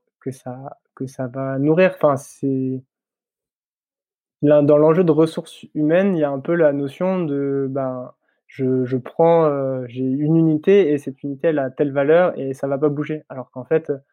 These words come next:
en fait, euh, un employé, euh, et les <laughs> entreprises s'en rendent compte, c'est un employé engagé ou un employé désengagé. Euh, l'employé désengagé peut même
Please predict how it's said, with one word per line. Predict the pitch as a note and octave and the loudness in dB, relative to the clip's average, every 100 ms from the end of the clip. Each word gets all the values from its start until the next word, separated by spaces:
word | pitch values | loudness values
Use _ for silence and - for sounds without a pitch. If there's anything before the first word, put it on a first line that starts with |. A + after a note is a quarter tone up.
| _ _ _ _ | _ _ _ _
en | C3 | -4
fait, | D#3 D3+ D3+ | -2 0 -2
euh, | C#3 C3 | -2 -2
un | C#3 | 0
employé, | C3+ C3+ D3+ D3 D3+ | 0 0 2 4 4
euh, | D3+ C#3 C3+ B2+ C3 | 4 2 -2 -2 -4
et | B2+ B2 | -4 -4
les | B2+ B2+ | -4 0
<laughs> | |
entreprises | D3+ D3 C#3 E3 | 0 0 -2 -2
s'en | - C#3+ | -2 -4
rendent | C3+ C#3 | -2 -2
compte, | D3+ F#3+ | 0 -2
c'est | - C#3 | -2 -8
un | C3+ | -6
employé | C#3 C3+ D3 D3+ | -8 -2 0 0
engagé | D3+ D3 C#3+ D3+ | 0 0 2 2
ou | D3+ | -2
un | C#3 | -2
employé | C3 - C3+ | -8 -6 -6
désengagé. | C3+ C3 C3+ C3+ C#3 G3+ _ _ _ _ B2+ | -6 -6 -4 -4 -6 -10 _ _ _ _ -12
Euh, | B2+ B2 A#2+ A#2+ A#2+ _ _ _ | -8 -8 -10 -14 -18 _ _ _
l'employé | C#3 C3+ D#3 D3+ | -2 2 4 4
désengagé | D3 D3+ D3+ E3+ | 2 2 2 0
peut | E3 D3+ | -2 -2
même | D3 C#3 C#3+ | 0 0 -2